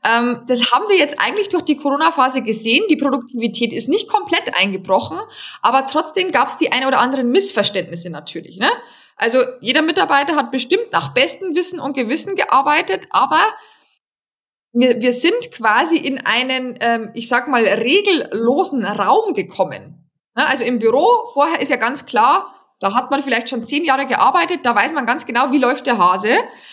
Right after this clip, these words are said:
Und jetzt sind auf einmal alle im Homeoffice und dann fehlt uns dieser Sehsinn. Das heißt, ich kann den Mitarbeiter nicht mehr sehen, wo befindet der sich gerade? Und dann geht die Fantasie so ein bisschen mit einem durch manchmal.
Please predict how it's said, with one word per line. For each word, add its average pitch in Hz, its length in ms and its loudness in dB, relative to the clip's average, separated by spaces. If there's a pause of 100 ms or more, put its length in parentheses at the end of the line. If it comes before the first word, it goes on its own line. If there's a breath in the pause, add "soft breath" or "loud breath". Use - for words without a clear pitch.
(320 loud breath)
Und 254 100 4
jetzt 269 180 2
sind 381 160 2
auf 262 100 0
einmal 254 240 0
alle 240 160 2
im 220 180 -2
Homeoffice 240 580 0
und 262 200 -4
dann 240 120 0
fehlt 269 360 0
uns 302 180 0
dieser 285 260 2
Sehsinn. 277 840 0
Das 180 180 -8
heißt, 294 480 0 (200 soft breath)
ich 233 140 -6
kann - 180 -2
den 349 140 0
Mitarbeiter 294 480 2
nicht 277 160 0
mehr 233 140 0
sehen, 294 240 -2
wo 302 80 2
befindet 254 400 -2
der 320 120 0
sich 339 180 -2
gerade? 262 400 2 (480 loud breath)
Und 262 180 2
dann 247 120 0
geht 285 180 0
die 294 60 2
Fantasie 262 480 2
so 240 120 2
ein 190 160 2
bisschen 190 300 -4
mit 180 100 -6
einem 175 280 -6
durch 180 260 -4
manchmal. - 500 -14